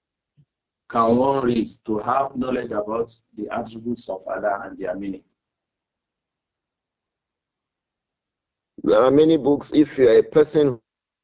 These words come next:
Speaker 2: who reads in Arabic. Al-Imam al-Bayhaqi has one, Asma'ullahi wa Sifat. Uh, Al-Imam Ibn al-Qayyim has.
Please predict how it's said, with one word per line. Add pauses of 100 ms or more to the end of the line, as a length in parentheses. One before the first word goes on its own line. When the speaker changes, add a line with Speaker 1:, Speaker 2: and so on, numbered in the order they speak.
(2750)
Speaker 2:
who
reads
in
Arabic. (1200)
Al-Imam
al-Bayhaqi
has
one, (580)
Asma'ullahi
wa
Sifat. (1900)
Uh, (180)
Al-Imam
Ibn
al-Qayyim
has.